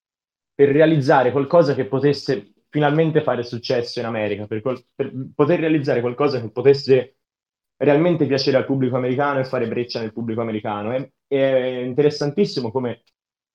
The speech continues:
Hellman e, e Nicholson scelgano di, di buttarsi su un genere che ormai nel sessantasei, sessantasette, forse mi sbaglio,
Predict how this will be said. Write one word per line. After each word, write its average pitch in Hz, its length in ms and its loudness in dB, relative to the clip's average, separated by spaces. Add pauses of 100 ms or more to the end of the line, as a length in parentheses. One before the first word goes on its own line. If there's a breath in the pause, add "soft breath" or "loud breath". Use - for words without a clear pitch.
(640)
Hellman 135 460 0
e, 110 1000 -6
e 127 80 -6
Nicholson 120 760 -2
scelgano 135 520 0
di, 113 160 -6 (460)
di 135 120 -4
buttarsi 143 480 2
su 131 120 -8
un 139 100 -6
genere 131 360 0
che 113 80 -4
ormai 120 240 -4
nel 104 160 -8
sessantasei, 113 720 -4
sessantasette, 104 840 -8 (240)
forse 110 240 -10
mi 107 100 -4
sbaglio, 110 540 -2